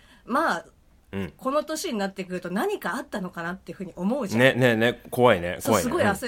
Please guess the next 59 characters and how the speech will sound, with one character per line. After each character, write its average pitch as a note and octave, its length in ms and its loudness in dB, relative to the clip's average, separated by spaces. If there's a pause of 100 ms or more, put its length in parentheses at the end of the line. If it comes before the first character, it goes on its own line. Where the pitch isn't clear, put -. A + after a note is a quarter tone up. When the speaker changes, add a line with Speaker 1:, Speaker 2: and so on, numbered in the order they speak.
Speaker 1:
う - 40 -14
ん。 - 20 -6
Speaker 2:
な-、 B3 200 -2 (140)
何 D#4+ 260 0
の E4 120 -2
脈 D4 300 -2
絡 D4+ 240 -4
も C#4 140 -2
な C#4 140 -4
く G3 380 -4 (100)
急 B3+ 180 -4
に A#3+ 140 -2
電 B3 200 -4
話 A#3 120 -4
か A#3 100 -18
か - 80 -6
っ G#3+ 80 -10
て F3 120 -12
き - 100 -20
て、 E3+ 320 -8 (420)
で、 G#3+ 180 -4
「ど B3 100 -2
う E4 40 -6
し - 60 -10
た C4+ 80 -8
の？」 F3+ 160 -4
っ F#3 40 -12
て - 160 -18
い D#3 40 -10
う - 20 -18
ふ F3+ 60 -12
う E3 60 -12
に C#3+ 60 -14
言 C#3+ 80 -14
っ - 20 -20
た D#3+ 180 -14
ら、 C#3+ 200 -14 (320)
「い A3+ 40 -10
や、 A#3 80 -2
Speaker 1:
う - 20 0
ん。 C#4+ 60 -2
Speaker 2:
今、 G3 420 -2 (260)
マ D#4 240 0
ス - 140 -12
ク G3 160 -8
の F3 140 -6
特 G#3 260 -8
集 C4+ 220 -6
を C4+ 120 -4
し C4 100 -12
て C4 120 -6
る A#3+ 120 -4
番 A3 260 -4
組 A3 220 -6
を G#3+ 60 -4
見 A3+ 140 -6
て F3 120 -6
る」 D3 100 -14
と。 - 160 -18